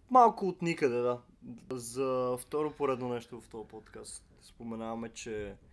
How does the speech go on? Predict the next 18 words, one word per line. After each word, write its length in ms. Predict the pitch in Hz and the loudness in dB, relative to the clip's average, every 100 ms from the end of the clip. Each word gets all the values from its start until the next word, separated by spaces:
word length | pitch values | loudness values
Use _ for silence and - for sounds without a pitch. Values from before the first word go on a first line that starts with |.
| - | -18
част 420 | - 131 123 - | -6 -2 -2 -6
от, 280 | 120 - - | -14 -18 -6
а, 240 | 120 117 117 | -4 -2 -4
куцащите 800 | - 127 127 - 123 - 120 113 123 | -10 -10 -8 -10 -14 -6 -4 -4 -8
елементи 880 | 117 113 113 113 110 - 107 104 - | -8 -6 -6 -6 -8 -12 -12 -12 -12
на 680 | 107 107 104 104 104 101 98 - _ _ - | -14 -14 -12 -10 -8 -8 -10 -14 _ _ -18
играта 500 | 117 117 117 117 117 | -10 -6 -2 -2 -4
на 180 | 113 110 | -6 -6
Ангела, 340 | 113 110 104 95 | -6 -6 -8 -8
примерно, 500 | 107 107 104 104 101 | -10 -8 -8 -8 -10
и 140 | 101 | -10
на 380 | 101 98 98 98 | -12 -10 -10 -12
Дони 320 | 107 113 113 | -8 -6 -6
Дарко 420 | 107 107 113 147 | -6 -8 -8 -4
е 40 | 139 | -4
всъщност 480 | - 131 - 120 - - | -4 -12 -12 -14 -16 -20
това, 220 | - 110 107 | -10 -8 -8
че 480 | - 117 113 113 | -8 -4 -4 -4